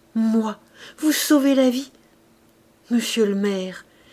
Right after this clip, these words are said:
disposez du vieux bonhomme. Une joie admirable avait comme transfiguré ce vieillard. Un rayon semblait lui sortir du visage.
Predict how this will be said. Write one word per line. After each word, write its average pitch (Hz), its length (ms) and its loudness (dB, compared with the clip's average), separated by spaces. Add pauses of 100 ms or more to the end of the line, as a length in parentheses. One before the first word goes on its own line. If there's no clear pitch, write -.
(180)
disposez 294 760 0
du 240 120 -2
vieux 233 200 2
bonhomme. 208 500 2 (1500)
Une 190 180 -6
joie 185 360 -6
admirable 175 760 -6
avait 196 180 -2
comme 214 280 -4
transfiguré 247 760 -4
ce 240 140 -12
vieillard. 170 680 -4 (600)
Un 214 140 -2
rayon 214 480 -2
semblait 196 400 -4
lui 180 140 -8
sortir 175 480 -10
du 180 120 -4
visage. 156 600 -10